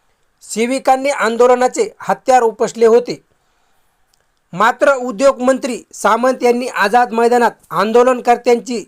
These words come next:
भेट घेतली, तातडीने वेतनवाढ लागू करण्याचे आश्वासन दिले, तर उर्वरित मागण्यांची लवकरच पूर्तता करण्यात येईल असे आश्वासन दिल्याने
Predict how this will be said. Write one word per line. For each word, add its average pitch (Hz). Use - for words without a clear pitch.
भेट 185
घेतली, 196
तातडीने 233
वेतनवाढ 226
लागू 214
करण्याचे 220
आश्वासन 220
दिले, 202
तर 254
उर्वरित 240
मागण्यांची 226
लवकरच 233
पूर्तता 233
करण्यात 233
येईल 233
असे 208
आश्वासन 226
दिल्याने 226